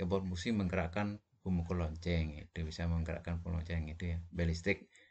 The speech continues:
Kemudian terdapat di papan catur untuk berfungsi agar catur tidak mudah terguling ya, papan catur.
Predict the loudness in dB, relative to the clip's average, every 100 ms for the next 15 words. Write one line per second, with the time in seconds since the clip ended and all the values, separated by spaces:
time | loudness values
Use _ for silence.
0 | _ _ 0 2 6 6 8 6 4 6
1 | 6 6 2 6 6 6 4 4 4 0
2 | 2 4 4 4 0 0 2 2 2 2
3 | 0 -2 -2 2 4 4 4 2 -2 -8
4 | -20 _ -12 -2 0 0 0 4 4